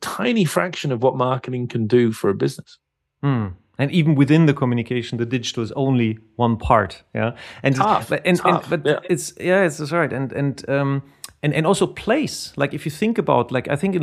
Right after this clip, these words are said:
Speaker 2: luxury brands, this, this is, the sensitivity is much higher because every sales director of, for example, Chanel, uh, would not allow you to sell, uh, Chanel lipsticks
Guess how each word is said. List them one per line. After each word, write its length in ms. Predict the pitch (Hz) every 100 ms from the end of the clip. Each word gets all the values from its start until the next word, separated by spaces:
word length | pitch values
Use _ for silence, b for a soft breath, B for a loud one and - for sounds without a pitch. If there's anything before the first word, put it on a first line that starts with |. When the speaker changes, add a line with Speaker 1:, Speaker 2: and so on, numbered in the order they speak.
| 143
Speaker 2:
luxury 420 | 165 - 139 123
brands, 540 | 104 104 101 95 95
this, 220 | - 131 117
this 140 | 123
is, 200 | 120 117
the 180 | 123 113
sensitivity 760 | - 123 120 - 139 139 -
is 140 | 107 -
much 240 | 123 127
higher 420 | - 147 113 107 B B B
because 320 | 139 156 143 -
every 220 | 165 190
sales 400 | 175 - 147 156
director 500 | - 117 113 - 113
of, 160 | 113 120
for 200 | - 117
example, 320 | 104 120 117
Chanel, 600 | - 120 120 127 101 127 B B -
uh, 240 | 120 117 110 -
would 300 | 123 131 139
not 200 | 143 151
allow 360 | 147 135 139 143
you 200 | 120 117
to 140 | 117
sell, 560 | 113 - 123 120 117 107
uh, 340 | 113 110 107 90
Chanel 340 | - 123 127
lipsticks 640 | 127 143 - 107 101 -